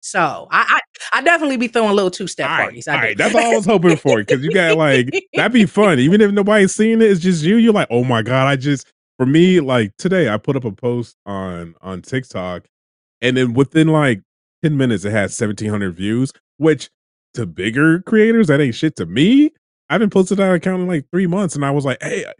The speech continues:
Speaker 2: told my wife, I was like, "Hey, look at this. I don't even know what this comment means, but it's dope."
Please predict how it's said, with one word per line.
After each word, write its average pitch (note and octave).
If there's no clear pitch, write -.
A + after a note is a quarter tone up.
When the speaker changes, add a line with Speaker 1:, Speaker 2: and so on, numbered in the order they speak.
Speaker 2:
told D#3+
my A#2+
wife, A#2
I -
was A#2
like, B2
"Hey, F3+
look A3+
at C#4
this. C4+
I G#3
don't C#4
even C#4
know C#4
what C4+
this A#3
comment C#4
means, B3+
but B3+
it's A3+
dope." C4